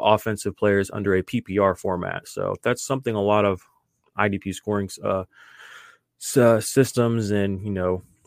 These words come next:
formats don't really adhere to, 'cause a lot of them have been around for a while and they haven't really been evolving with, you know, the fantasy game. But that's I D P one, two, three scoring. So I'm gonna tell you last week, week twelve's, uh,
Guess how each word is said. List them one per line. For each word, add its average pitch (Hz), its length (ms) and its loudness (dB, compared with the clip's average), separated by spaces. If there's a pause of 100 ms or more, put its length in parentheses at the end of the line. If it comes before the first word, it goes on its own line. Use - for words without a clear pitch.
(180)
formats 107 440 4
don't 101 180 -2
really 98 260 0
adhere 90 360 -2
to, 95 240 -4
'cause - 100 -12
a 104 60 -4
lot 101 180 4
of 101 80 0
them 98 140 -4
have 95 120 -6
been 101 120 -4
around 120 320 0
for 104 140 -6
a 98 60 -2
while 104 240 0
and 101 80 -4
they 101 60 -4
haven't 95 220 -2
really 92 180 -2
been 90 260 -6
evolving 92 600 0
with, 92 320 -6
you 92 80 -20
know, 90 100 -16
the 95 100 -20
fantasy 92 380 -10
game. 90 240 -14
But 87 220 -6 (140)
that's 143 180 2
I 151 100 6
D 147 80 2
P 135 140 0
one, 131 180 4
two, 127 100 -2
three 127 180 -2
scoring. 123 320 -2
So 127 100 0
I'm 139 60 2
gonna 143 80 2
tell 143 140 4
you 123 140 2
last 131 440 2
week, 123 260 0
week 131 160 -2
twelve's, 120 420 2 (100)
uh, 101 260 0